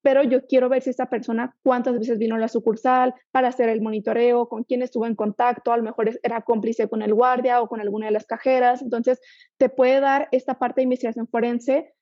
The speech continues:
em, una gran funcionalidad, ¿no? No solo de, de investigación de las personas en el incidente, sino de proximidad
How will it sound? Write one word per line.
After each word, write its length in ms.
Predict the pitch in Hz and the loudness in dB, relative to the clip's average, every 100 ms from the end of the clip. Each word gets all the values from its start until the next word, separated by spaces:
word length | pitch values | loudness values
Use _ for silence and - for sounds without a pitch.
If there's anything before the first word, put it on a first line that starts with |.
| _ | _
em, 500 | 233 220 214 214 208 208 | -4 0 0 -2 -4 -4
una 240 | - 233 233 | 0 0 0
gran 220 | 233 233 | 0 -2
funcionalidad, 580 | 254 247 240 214 202 202 | -2 -2 0 0 0 0
¿no? 140 | 220 | -2
No 140 | 240 233 | -4 -4
solo 300 | 226 226 240 | -2 0 0
de, 380 | 226 202 202 - _ _ - | 0 0 -2 -6 _ _ -2
de 140 | 226 | 0
investigación 540 | 220 220 247 214 233 | 0 0 0 0 -2
de 60 | 226 | 0
las 120 | 240 | -2
personas 480 | - 220 226 220 226 | -4 -8 -4 -6 -2
en 80 | 233 | 0
el 100 | 240 | 0
incidente, 460 | 240 233 254 269 | 0 0 0 0
sino 180 | 311 247 | -2 -2
de 120 | 220 | -2
proximidad 760 | 214 220 202 233 202 226 277 | -2 -4 -4 -4 0 2 2